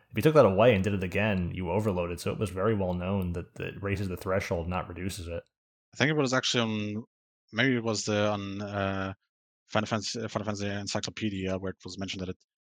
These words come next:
Speaker 2: uh, um, divides the burden
Speaker 1: That would make
Speaker 2: by
Speaker 1: sense.
Speaker 2: three.
Speaker 1: They have a
Speaker 2: Yeah, it's
Speaker 1: old reputation of having wrong information like that, and that's their old reputation being lived back.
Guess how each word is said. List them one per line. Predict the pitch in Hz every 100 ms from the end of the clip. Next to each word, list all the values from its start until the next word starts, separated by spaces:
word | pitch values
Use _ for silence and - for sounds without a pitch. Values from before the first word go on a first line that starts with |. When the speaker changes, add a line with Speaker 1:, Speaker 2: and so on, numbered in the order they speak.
| _
Speaker 2:
uh, | 95 92 - 120
um, | 95 92 90 _ _ _ _ -
divides | 95 95 98 - -
the | 95
burden | - 101 98 98 95
Speaker 1:
That | 101 117
would | 123
make | 123 127
Speaker 2:
by |
Speaker 1:
sense. | - 143 98 92
Speaker 2:
three. | - - _ _ _ _ -
Speaker 1:
They | 120
have | 120 120
a | 107 98
Speaker 2:
Yeah, | 95
it's | - - -
Speaker 1:
old | 117 117
reputation | 107 104 104 104 101 101
of | 90
having | 95 92 87
wrong | 90 92
information | 90 90 90 90 92
like | 82 -
that, | 85 82 -
and | 90
that's | 87 87
their | - 85 82
old | 82 85
reputation | 87 82 87 90 87 90 80
being | 87 85
lived | 87 80 85
back. | 87 82